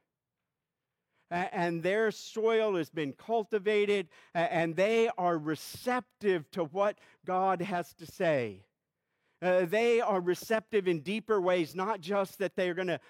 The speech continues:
uh, run around and be joyful for a while or that, uh, they're gonna set it alongside other things, but they understand that the Word of God, that the teachings of Jesus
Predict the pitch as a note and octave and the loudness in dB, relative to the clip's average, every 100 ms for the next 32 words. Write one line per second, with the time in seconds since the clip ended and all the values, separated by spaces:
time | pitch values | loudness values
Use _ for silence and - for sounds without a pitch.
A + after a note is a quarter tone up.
0 | - F3 E3 D#3+ F#3+ G3 G3 G3 F3+ D#3+ | -4 -2 0 0 -2 -2 -2 -2 -2 -6
1 | D3 F3 G#3+ G#3 G#3 F3 F3 C#3+ C#3+ F3+ | -4 -2 0 -2 -6 -6 -4 -4 -4 -4
2 | G#3 G#3 G3 E3 C#3+ E3 E3+ - - D#3+ | 0 0 0 0 2 0 0 -6 -6 -2
3 | D#3+ F#3 F#3 E3+ - G3+ G3+ E3+ F3+ F3+ | 0 0 -2 -4 -2 -2 -2 -2 -2 -4
4 | D#3+ F#3+ F3+ E3+ G#3 G#3+ G3+ - G#3 G3+ | -4 -2 -2 -2 -2 0 -2 0 0 -2
5 | - - - E3 F3+ - G#3+ G#3+ G3+ F#3+ | -6 -14 -8 -4 -2 0 0 0 -2 -4
6 | F3 - G3+ G#3 G3+ F3+ - D#3+ D#3 F#3+ | -6 -2 0 0 -2 -4 -2 -4 -2 0
7 | G3+ G3+ E3+ D3 F#3 G3 F3 E3 E3+ - | 2 0 -2 -2 0 -2 -2 -6 -8 -8
8 | G#3 F#3+ - F#3+ E3+ E3 E3+ D#3 C#3 B2 | -8 -10 -8 -6 -6 -6 -2 -4 -4 -8
9 | F3 F#3+ D#3+ C3+ B2 G#2+ A2 - | -6 -4 -4 -4 -6 -6 -12 -20